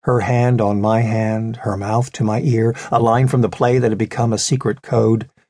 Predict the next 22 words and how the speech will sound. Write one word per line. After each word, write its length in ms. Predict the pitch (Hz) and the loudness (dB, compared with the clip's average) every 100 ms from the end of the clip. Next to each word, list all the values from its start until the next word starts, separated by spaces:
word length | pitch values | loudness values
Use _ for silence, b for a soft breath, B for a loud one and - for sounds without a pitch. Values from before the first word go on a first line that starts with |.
| _ _ _ | _ _ _
Everything 640 | 151 131 110 - 92 90 - _ | 0 0 -2 -6 -6 -8 -14 _
seemed 480 | - - 139 139 135 | -4 2 4 4 2
to 120 | 135 | 0
resolve 580 | 101 101 104 113 120 123 | 0 0 0 2 2 0
to 100 | - | -2
this 240 | 104 107 - | -2 -2 -4
frozen 580 | - 120 127 123 127 117 | -2 0 2 2 2 4
moment 380 | 120 98 87 | 2 0 -2
of 100 | 98 | -2
expectation. 880 | 98 92 - 104 - 123 127 107 104 - _ _ _ _ _ _ _ _ _ _ _ _ b b b b - | -2 -2 -6 -6 -2 -2 0 -4 -6 -12 _ _ _ _ _ _ _ _ _ _ _ _ b b b b -2
How 160 | 180 | 2
to 80 | 180 | 2
grieve 340 | 127 135 143 127 | 2 2 2 2
for 120 | 135 | 0
someone 340 | - 135 135 | 0 2 4
you 80 | 117 | 2
haven't 340 | 101 113 131 | 2 0 0
seen 420 | 151 - 127 120 120 | -4 0 2 2 0
in 120 | 98 | -2
over 260 | 113 117 117 | -4 -2 -2
a 60 | 107 | -4
decade? 580 | 117 117 135 139 147 | -2 -2 0 -2 -4